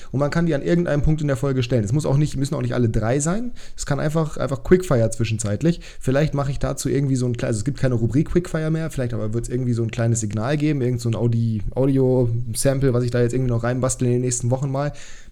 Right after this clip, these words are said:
Ist noch nicht geplant, aber vielleicht kommt das früher oder später. Und dann kommt die Frage und dann kommt auch schnell die Antwort. Ja? Und so ist das Ganze ein bisschen sinnvoller, weil dann können wir uns nicht individuell darauf vorbereiten. Weil, wie ihr wisst,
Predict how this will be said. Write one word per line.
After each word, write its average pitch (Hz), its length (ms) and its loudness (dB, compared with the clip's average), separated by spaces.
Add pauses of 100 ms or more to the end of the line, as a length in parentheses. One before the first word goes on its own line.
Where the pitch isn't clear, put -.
(240)
Ist 123 160 0
noch 127 80 2
nicht 117 140 2
geplant, 123 380 -4
aber 110 140 -2
vielleicht 117 540 2
kommt 147 180 0
das 160 100 2
früher 165 160 0
oder 160 140 0
später. 170 320 0 (400)
Und 120 500 4
dann 123 160 2
kommt 123 160 -2
die 117 80 2
Frage 117 300 -2
und 131 80 -4
dann 127 80 -2
kommt 120 160 -2
auch 113 80 -4
schnell 127 180 0
die 123 100 0
Antwort. 120 400 -4 (120)
Ja? 123 200 -2 (100)
Und 120 200 2
so 131 320 -2
ist 120 160 -4
das 120 100 -2
Ganze 127 240 -2
ein 123 60 2
bisschen 123 260 2
sinnvoller, 143 480 2
weil 117 120 4
dann 117 320 0
können 120 180 0
wir 117 80 2
uns 110 160 -4
nicht 110 140 -2
individuell 110 420 2
darauf 107 220 0
vorbereiten. 104 480 0
Weil, 131 240 4
wie 123 120 4
ihr 107 140 0
wisst, 160 300 2